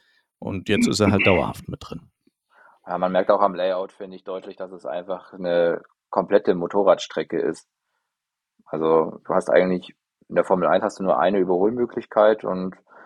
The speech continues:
Speaker 2: der Rest ist einfach alles Kurvengeschlängel, was halt den Motorrädern gut liegt.
Speaker 1: Alright, lasst uns mal einsteigen. Äh, direkt zum Start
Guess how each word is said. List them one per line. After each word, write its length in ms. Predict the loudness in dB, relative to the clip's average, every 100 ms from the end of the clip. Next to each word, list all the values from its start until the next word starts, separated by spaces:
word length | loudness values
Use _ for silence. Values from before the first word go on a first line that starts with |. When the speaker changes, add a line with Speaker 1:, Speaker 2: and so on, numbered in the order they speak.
| -20 -20 _ -2
Speaker 2:
der 140 | 2
Rest 200 | 2 -2
ist 120 | 0
einfach 320 | 0 2 2
alles 320 | 2 2 -6 -6
Kurvengeschlängel, 840 | -4 -4 -4 -6 -4 -4 -2 0
was 180 | 0 0
halt 120 | -2
den 100 | -4
Motorrädern 580 | -6 2 4 4 2 -2
gut 180 | -10 -4
liegt. 240 | -6 -6 _ _ _ _ _ _ _ _ _ _ 0
Speaker 1:
Alright, 280 | 2 4 2
lasst 220 | -2 -4
uns 140 | -4
mal 140 | -4 -2
einsteigen. 720 | -4 -4 -4 -2 -2 -6 -10 _
Äh, 220 | 0 0
direkt 560 | 0 -2 -2 -6 -20 -20 _ _
zum 300 | -2 0 2
Start 680 | 0 0 0 2 -2 -4 -14